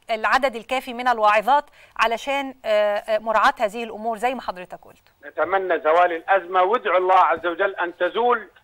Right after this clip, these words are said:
Speaker 2: عن الجميع وتفتح جميع المساجد، ونحن في كل يوم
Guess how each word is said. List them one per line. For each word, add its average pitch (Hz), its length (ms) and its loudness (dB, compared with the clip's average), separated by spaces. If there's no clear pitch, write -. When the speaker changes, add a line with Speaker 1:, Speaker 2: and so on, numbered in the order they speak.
Speaker 2:
عن 131 280 0
الجميع 180 800 -2
وتفتح 160 560 -2
جميع 202 320 -4
المساجد، 202 540 -2
ونحن 160 500 -2
في 220 100 -14
كل 277 300 -4
يوم 226 400 0